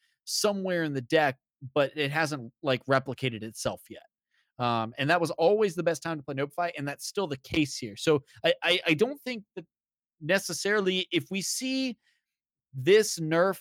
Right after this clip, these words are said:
from a five mana perspective not be super impactful and the people are still playing at a high level,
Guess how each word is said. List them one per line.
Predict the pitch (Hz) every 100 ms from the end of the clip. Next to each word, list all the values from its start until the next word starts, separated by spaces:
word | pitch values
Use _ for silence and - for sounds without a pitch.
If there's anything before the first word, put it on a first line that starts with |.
| _
from | 165 147
a | 127
five | - 151 151 143
mana | 143 151
perspective | 147 143 - 147 156 131
not | 127 135 147 135
be | 147 135
super | - 139 139 117
impactful | 123 131 -
and | 147
the | 123
people | 143 135 127
are |
still | - 123
playing | - 127 131
at | 120
a |
high | 110 127
level, | 113 127 180